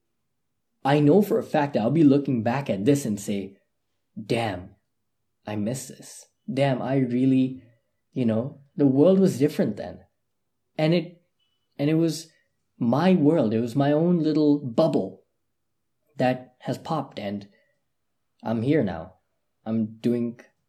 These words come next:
you know, whatever I am, and this is no longer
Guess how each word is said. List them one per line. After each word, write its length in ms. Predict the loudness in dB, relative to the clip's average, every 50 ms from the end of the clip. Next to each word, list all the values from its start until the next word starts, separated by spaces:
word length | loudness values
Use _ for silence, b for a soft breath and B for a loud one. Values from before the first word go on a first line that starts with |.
| _ _ _ -10
you 160 | -6 -6 -4
know, 260 | -4 -6 -6 -10 -14 _ -6
whatever 400 | -4 -2 0 0 0 2 2 2
I 100 | 2 0
am, 280 | 0 -2 -4 -6 -8 -10
and 320 | -10 -10 -10 -10 -12 b b b b b b b b b b _ _ _ _ _ _ _ _ _ _ _ _ -4
this 280 | 0 0 0 0 0 0
is 180 | 0 0 0
no 160 | 2 2 2
longer 580 | 2 4 2 2 2 0 0 0 -2 -2 -4